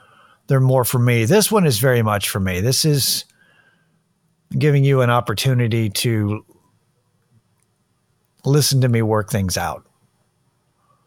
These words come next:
That's basically, I'm like, I just kinda wanna work it out in my head here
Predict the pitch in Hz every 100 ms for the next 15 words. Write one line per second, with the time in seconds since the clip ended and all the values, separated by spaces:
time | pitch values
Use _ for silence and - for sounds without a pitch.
0 | _ _ _ _ _ _ _ _ _ _
1 | _ _ _ _ _ _ _ - 120 -
2 | - - 127 117 107 104 101 98 98 -
3 | 104 104 98 147 156 123 - 131 107 107
4 | 104 101 98 107 95 92 90 - _ _
5 | _ _ _ 101 92 87 95 87 90 85
6 | 87